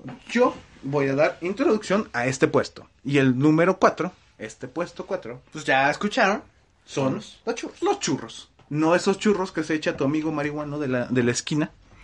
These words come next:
Speaker 2: Tu
Speaker 1: No.
Speaker 2: amigo el Michi Blues. No,
Speaker 1: <laughs>
Speaker 2: esos churros que se echan
Speaker 1: Esos
Speaker 2: Michi.
Speaker 1: churros, no.
Speaker 2: No. A ver, ya estoy en el San Google. Nos dice que el churro es Ay.
Speaker 1: ¿Qué? ¿Sí es mexicano?
Speaker 2: Ay.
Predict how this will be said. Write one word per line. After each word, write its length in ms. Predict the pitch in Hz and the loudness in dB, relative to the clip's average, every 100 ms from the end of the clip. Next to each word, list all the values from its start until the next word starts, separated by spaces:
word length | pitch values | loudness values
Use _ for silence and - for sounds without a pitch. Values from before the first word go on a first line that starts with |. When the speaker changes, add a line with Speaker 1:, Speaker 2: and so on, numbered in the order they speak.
| - | -6
Speaker 2:
Tu 60 | 135 | 2
Speaker 1:
No. 160 | 135 139 | 4 4
Speaker 2:
amigo 300 | 147 151 147 | 4 4 4
el 100 | 139 | 2
Michi 380 | 156 151 175 | -2 -4 -4
Blues. 480 | 160 180 202 208 - 139 139 | -2 -2 -2 -2 -8 -6 -2
No, 160 | 160 | 0
Speaker 1:
<laughs> 80 | 156 | 2
Speaker 2:
esos 320 | 175 202 208 | 2 2 0
churros 420 | 143 208 208 208 202 | 0 2 4 2 0
que 120 | 151 | -4
se 80 | 170 | -2
echan 240 | 135 185 | 0 0
Speaker 1:
Esos 120 | 160 | 0
Speaker 2:
Michi. 140 | 180 156 | -2 -2
Speaker 1:
churros, 220 | 139 107 | -2 -4
no. 80 | 120 | -4
Speaker 2:
No. 200 | 123 104 - _ _ _ _ _ _ - - _ - | -4 -6 -10 _ _ _ _ _ _ -20 -20 _ -8
A 140 | 127 | -2
ver, 220 | 127 117 - _ _ - | -2 -2 -8 _ _ -2
ya 220 | 151 175 | 4 4
estoy 320 | 175 175 175 | 2 -2 0
en 180 | 180 151 | 0 0
el 180 | 135 127 | 0 0
San 220 | 131 135 | 0 0
Google. 300 | 139 123 104 - - - - _ _ - | 0 -2 -6 -12 -20 -20 -20 _ _ -4
Nos 180 | 147 | -2
dice 280 | 156 175 185 | -2 0 0
que 280 | 170 165 165 | 2 6 6
el 100 | 147 | 4
churro 540 | 135 180 185 190 196 165 | 2 0 2 2 2 2
es 920 | 180 185 185 190 - - - - - - - - - - - 123 | 0 0 0 -2 -4 -10 -10 -10 -12 -14 -14 -16 -16 -16 -18 -14
Ay. 800 | 123 151 170 214 254 220 120 92 _ _ _ _ _ _ | -12 -10 -10 -8 -8 -8 -10 -12 _ _ _ _ _ _
Speaker 1:
¿Qué? 240 | - 110 110 | -4 -4 -4
¿Sí 140 | 139 | -4
es 60 | 131 | -2
mexicano? 400 | 127 117 - 240 | -2 -2 0 0
Speaker 2:
Ay. 360 | 170 113 98 | -2 -6 -10